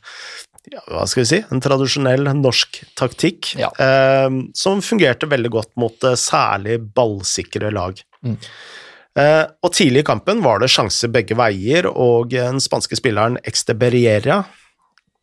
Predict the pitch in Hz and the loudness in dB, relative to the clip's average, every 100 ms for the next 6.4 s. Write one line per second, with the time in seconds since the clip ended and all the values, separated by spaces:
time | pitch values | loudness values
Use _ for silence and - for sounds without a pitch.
0 | _ _ 113 110 117 117 117 104 101 117 | _ _ -2 0 0 -2 -4 -6 -6 -2
1 | 117 117 117 107 - 135 220 - _ - | 0 0 -2 -4 -2 -2 -2 -12 _ -2
2 | 120 113 113 - 113 113 104 - 117 117 | 2 2 0 -4 -4 -2 -2 -4 0 0
3 | 113 110 - 104 - - 104 - - - | 2 0 -2 -4 -4 0 0 0 0 -2
4 | 107 135 - 156 151 120 107 101 - 123 | -2 -2 2 2 2 -8 -10 -16 0 2
5 | 113 117 160 156 - _ - 113 117 113 | 4 2 2 0 -6 _ -8 -6 -6 -8
6 | 117 117 117 | -4 0 0